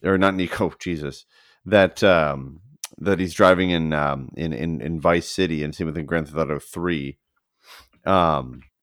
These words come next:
but then, y-, you know, the, the, I just, I don't know. I, I think it all clashes. I think it's a little weird, a little odd,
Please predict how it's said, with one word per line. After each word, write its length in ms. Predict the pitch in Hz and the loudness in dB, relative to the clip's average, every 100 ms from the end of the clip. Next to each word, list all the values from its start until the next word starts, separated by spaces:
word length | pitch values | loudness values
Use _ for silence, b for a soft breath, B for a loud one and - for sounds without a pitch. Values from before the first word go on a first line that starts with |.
| _ _ _ _ _ _ _ - - - | _ _ _ _ _ _ _ -20 -20 -18
but 220 | 104 123 | -2 2
then, 140 | 131 127 | 4 2
y-, 260 | - 120 - | -2 -8 -4
you 120 | 123 | 0
know, 100 | 113 | 0
the, 200 | 104 113 | 2 0
the, 200 | - - - B B B _ b b b b _ - | -2 -12 -18 B B B _ b b b b _ 0
I 120 | 131 | 0
just, 400 | 139 160 - - _ _ _ _ _ | 2 -2 -2 -12 _ _ _ _ _
I 100 | 113 | 0
don't 160 | 120 113 | 2 2
know. 280 | 92 80 - | 0 -2 -4
I, 120 | - | -4
I 160 | 104 92 | 0 -2
think 240 | - 156 156 | -2 -2 2
it 60 | |
all 180 | 139 131 | 2 2
clashes. 640 | - 113 110 110 113 107 | 0 0 0 -2 -2 -2
I 60 | 104 | -4
think 240 | - 110 107 | -4 -6 -8
it's 160 | - | -6
a 60 | 107 | -4
little 500 | 92 101 101 98 87 | 0 0 2 0 -2
weird, 380 | 90 87 98 92 | -4 -2 -2 -2
a 40 | |
little 400 | 85 92 87 - _ | -4 -4 -4 -8 _
odd, 480 | 87 92 98 107 | -8 -4 -4 -4